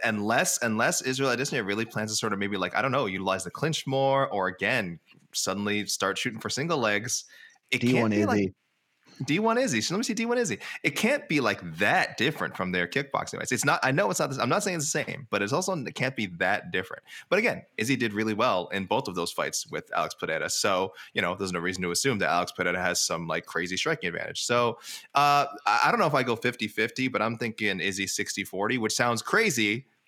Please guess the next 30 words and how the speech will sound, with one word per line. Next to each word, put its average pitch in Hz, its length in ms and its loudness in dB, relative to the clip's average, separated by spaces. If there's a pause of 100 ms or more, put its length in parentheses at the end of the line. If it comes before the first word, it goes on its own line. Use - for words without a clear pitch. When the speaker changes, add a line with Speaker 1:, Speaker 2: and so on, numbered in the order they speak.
(240)
Speaker 1:
when 104 120 -6
you 101 60 -4
consider 101 260 0
Izzy 110 360 0
has 98 180 0
something 92 180 -4
like 90 120 -4
twenty-something 127 600 0
M 98 180 -2
M 95 100 2
A - 20 -2
fights 92 400 -2 (580)
and, 101 460 0 (180)
uh, 95 240 2 (100)
Alex 92 280 0
Pereira 87 360 -2
has 80 400 -4 (140)
seven, 135 580 -4
seven, 90 380 -2
seven 127 300 0
after 92 200 -4
tonight. - 300 -6
I 82 80 -6
thought 95 220 -2
eight. 120 180 0
I'm - 100 -10
sorry, - 220 -6
eight, 90 160 -4
I - 40 -14
think. - 180 -14